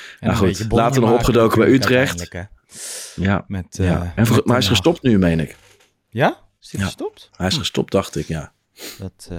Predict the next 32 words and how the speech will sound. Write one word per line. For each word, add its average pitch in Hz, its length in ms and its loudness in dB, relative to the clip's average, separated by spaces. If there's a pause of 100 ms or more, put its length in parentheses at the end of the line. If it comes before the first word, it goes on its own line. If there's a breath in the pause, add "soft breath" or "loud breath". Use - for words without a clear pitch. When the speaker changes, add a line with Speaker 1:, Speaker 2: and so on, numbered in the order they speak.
(400)
Speaker 2:
nou 85 140 -12
ja, 78 60 -12
misschien 80 260 -12
zien 92 140 -6
we 92 60 -4
hem 95 120 0
ooit 92 200 0
nog 90 140 -4
terug 92 240 -6
in 98 80 2
de 92 60 2
samenvatting 95 640 -2
als 92 140 -4
we - 60 -16
teruggaan 107 340 2
naar 104 100 4
het 98 120 -2
Europa 110 360 -4
League 113 200 -6
seizoen. 117 280 -6
We 127 80 -2
gaan, 127 360 0
eh, 127 80 0 (360 loud breath)
weer 151 220 2
vooruitkijken. 160 920 2
Morgen 170 460 4
natuurlijk, 160 560 4
eh, 147 180 4
Ajax, 165 480 2 (200)
F - 80 -10
C 165 160 0
Volendam. 147 680 -2